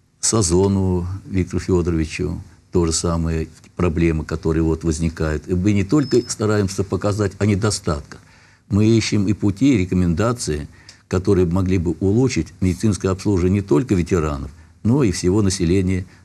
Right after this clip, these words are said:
города Самары и Самарской области. Поэтому в любом отношении, вот, э, ближайший помощник в этом вопросе у меня Федор Алексеевич Глухих,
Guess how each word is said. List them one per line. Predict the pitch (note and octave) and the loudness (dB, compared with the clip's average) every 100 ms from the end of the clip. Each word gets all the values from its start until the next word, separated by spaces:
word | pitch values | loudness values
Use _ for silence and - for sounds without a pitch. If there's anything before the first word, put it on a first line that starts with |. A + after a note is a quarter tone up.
| _ - | _ -8
города | D2+ G2 A2 A#2+ | 2 4 4 2
Самары | A#2 A2 A2 G2+ | 2 0 0 0
и | E2+ | -2
Самарской | D#2+ E2+ F2 - F2+ | 0 0 0 -2 -2
области. | F2+ D#2 C2+ C#2 - - - _ _ _ _ _ _ _ _ _ | 0 0 -2 -8 -10 -16 -18 _ _ _ _ _ _ _ _ _
Поэтому | A2 A2 A2+ G#2+ | 2 2 2 2
в | G#2 | 4
любом | A2+ A#2 D3+ | 4 4 4
отношении, | G#2 - F2 - E2 D2 D2 | 2 2 0 2 0 0 -2
вот, | D2+ F2 - | -2 -2 -4
э, | D#2 D#2+ D#2+ | -4 -2 -2
ближайший | D2+ F2+ A2 C3+ A#2 | 0 2 2 2 0
помощник | - F2+ D#2 D#2 E2+ | 0 0 0 -2 -4
в | |
этом | D#2 D#2+ | -4 -4
вопросе | D#2+ D#2 D2 D#2 | -4 -4 -6 -4
у | |
меня | F2+ A2 A2+ - | -2 -2 -4 -2
Федор | F#2+ F#2 | 0 2
Алексеевич | E2+ - F#2 F2 | 0 0 0 2
Глухих, | F2+ D#2+ D#2 C#2 - | 0 0 -4 -8 -10